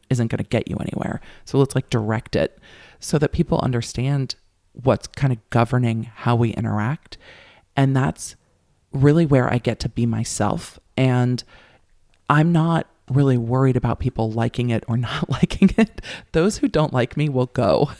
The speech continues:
<laughs> and move away from my content. I am not for everyone.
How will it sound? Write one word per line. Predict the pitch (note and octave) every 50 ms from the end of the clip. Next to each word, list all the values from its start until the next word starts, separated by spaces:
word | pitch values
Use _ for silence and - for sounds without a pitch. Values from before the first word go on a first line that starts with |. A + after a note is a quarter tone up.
| - B3 - - B3 - - A#3 A3+
<laughs> | - - - - - G#3 G#3 - - - - - - -
and | F#3 D#3+ D3 C#3
move | C#3 C#3 B2+
away | C#3+ C3+ C3+ A#2+ B2+
from | - - C3+ B2
my | B2 A#2
content. | - - A2+ A2+ A2+ A#2+ - - - - -
I | A#2+ A#2+
am | A#2+ B2
not | B2 A#2+ A#2+ - - -
for | - C#3 B2+ -
everyone. | - A#2+ A#2+ A#2+ B2 A#2+ A2+ A2+ A#2+ A#2+